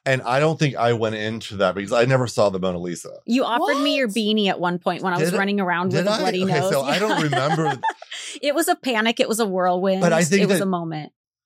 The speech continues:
Speaker 1: I think that you, after that, I, maybe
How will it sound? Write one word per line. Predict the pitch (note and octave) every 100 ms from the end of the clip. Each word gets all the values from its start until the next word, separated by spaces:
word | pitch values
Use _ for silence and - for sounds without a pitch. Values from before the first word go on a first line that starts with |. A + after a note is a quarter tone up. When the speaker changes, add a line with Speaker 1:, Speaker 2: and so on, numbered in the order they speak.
| _
Speaker 1:
I | C#3 D#3+
think | D3+ F#3+ F3+
that | E3 D3 - _
you, | A#2+ B2 D#3 E3 -
after | C#3 D3+ D3 D#3+
that, | A#2 B2+ B2
I, | A#2 G#2 -
maybe | B2+